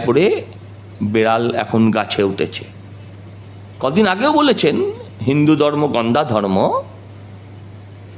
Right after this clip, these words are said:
কিন্তু এখন তাকে জগন্নাথ ধাম, অমুক ধাম, তমুক ধাম করে বেড়াতে হচ্ছে। তার কারণ ঠেলায় পড়ে বেড়াল এখন গাছে উঠেছে। ওই রোজ ইনশাআল্লাহ, ইনশাআল্লাহ,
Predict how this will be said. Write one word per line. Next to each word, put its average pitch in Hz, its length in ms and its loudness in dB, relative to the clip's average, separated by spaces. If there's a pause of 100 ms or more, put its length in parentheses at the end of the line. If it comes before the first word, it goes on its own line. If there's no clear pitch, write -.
কিন্তু 117 280 2 (140)
এখন 202 400 2
তাকে 175 300 -2
জগন্নাথ 143 600 2
ধাম, 139 540 0 (220)
অমুক 127 340 2
ধাম, 135 300 2
তমুক 127 340 0
ধাম 139 260 2
করে 185 200 2
বেড়াতে 135 300 0
হচ্ছে। 98 280 -2
তার - 160 -4 (120)
কারণ 127 600 2 (1200)
ঠেলায় 143 480 0
পড়ে 160 480 4
বেড়াল 123 320 2
এখন 131 320 0
গাছে 110 300 2
উঠেছে। 151 640 2 (440)
ওই 117 200 4
রোজ 185 380 4
ইনশাআল্লাহ, 175 840 4
ইনশাআল্লাহ, 165 1160 2